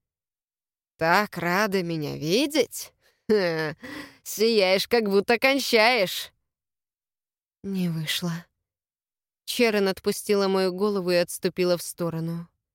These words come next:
Тенор больно сжал мои щеки, запрокидывая голову назад, провел большим пальцем по губам,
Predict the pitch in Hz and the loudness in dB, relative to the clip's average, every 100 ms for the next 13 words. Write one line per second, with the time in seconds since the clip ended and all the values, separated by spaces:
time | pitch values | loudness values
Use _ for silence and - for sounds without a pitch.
0 | _ _ _ _ _ _ - 185 175 170 | _ _ _ _ _ _ -2 0 2 0
1 | 165 175 180 170 170 156 180 170 170 170 | 0 0 0 0 -2 -2 0 0 0 0
2 | 170 - 202 196 170 180 160 165 160 175 | -2 -4 -6 -6 -6 -6 -2 -4 -2 -2
3 | 165 165 170 180 175 170 170 175 196 202 | 0 0 0 0 0 0 0 0 -2 -4
4 | _ _ _ _ _ - 202 202 214 196 | _ _ _ _ _ 0 2 4 2 2
5 | 196 - 202 190 196 190 196 180 185 175 | 0 0 -2 2 0 0 -4 -2 -2 -2
6 | 170 196 202 190 | -2 -2 -4 -8